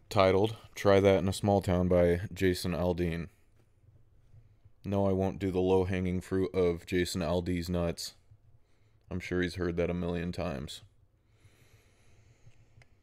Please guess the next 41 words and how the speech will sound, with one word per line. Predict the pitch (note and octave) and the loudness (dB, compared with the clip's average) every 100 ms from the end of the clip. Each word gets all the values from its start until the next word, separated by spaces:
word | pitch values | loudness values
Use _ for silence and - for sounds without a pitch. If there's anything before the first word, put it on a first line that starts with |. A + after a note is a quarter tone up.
| _ _ - | _ _ -8
But | A2 | 0
I | A#2+ | 2
just | C#3+ D3 D3 | 2 2 0
heard, | - | 2
I've | B2+ | 2
heard | B2+ D3 | 2 0
this | B2+ A2+ | 0 -2
one | A2 A2+ A#2 | 0 0 0
too | A#2+ | -2
many | A2 A2 | 0 0
times | - G#2 G#2 F#2+ | 0 0 0 -2
in | |
my | G2 F#2+ | -2 0
day-to-day | F#2 F#2+ F2+ - F2+ F#2+ | 0 0 -2 -6 -4 0
life. | F2+ F2 F2+ F2 | 2 2 0 -2
I | |
know | F2+ F#2 | -4 -2
that | F#2 F2+ | -2 -4
it's | - | -6
a | |
pretty, | E2 G2 F2+ F2 F#2 - - _ _ _ _ _ _ _ - | -8 -6 -4 -6 -8 -14 -20 _ _ _ _ _ _ _ -8
or | G2+ | -2
was, | F#2 F2 E2+ E2 | 0 2 0 -2
I | G2+ | -2
don't | E2+ | -2
know. | D2+ E2 - | -4 -8 -6
I'm | G2+ | -2
not | F#2 - | -2 -2
topical. | E2 D2 E2 - C#2+ - - _ _ _ _ _ _ _ _ - | -6 -8 -8 -8 -10 -12 -20 _ _ _ _ _ _ _ _ -10
This | G2+ | -6
isn't | G2+ G2+ | -2 -2
a | F2+ | -2
to-, | - - | -6 -4
you're | G#2 | 0
not | A2+ F2+ | 0 0
here | F#2 F2 | 0 -2
for | - | -2
a | E2+ | -6
topical | - E2 - - | -4 -4 -4 -8
podcast, | C#2+ C#2 B1+ - C2+ C2 - | -8 -6 -8 -8 -8 -8 -4
but, | F#2+ F2+ | -2 -2